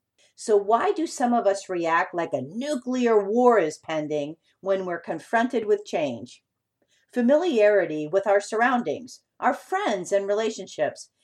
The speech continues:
and our working environment allows us to reside safely inside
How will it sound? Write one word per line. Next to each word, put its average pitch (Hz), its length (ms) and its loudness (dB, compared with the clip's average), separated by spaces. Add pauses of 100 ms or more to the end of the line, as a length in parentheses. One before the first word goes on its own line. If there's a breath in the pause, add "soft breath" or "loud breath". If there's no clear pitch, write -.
(120)
and 285 240 0
our 254 160 2
working 226 380 -2
environment 170 800 -2 (260)
allows 214 480 2
us 247 200 -4
to 208 120 -2
reside 160 460 0
safely 240 880 0
inside 165 760 -2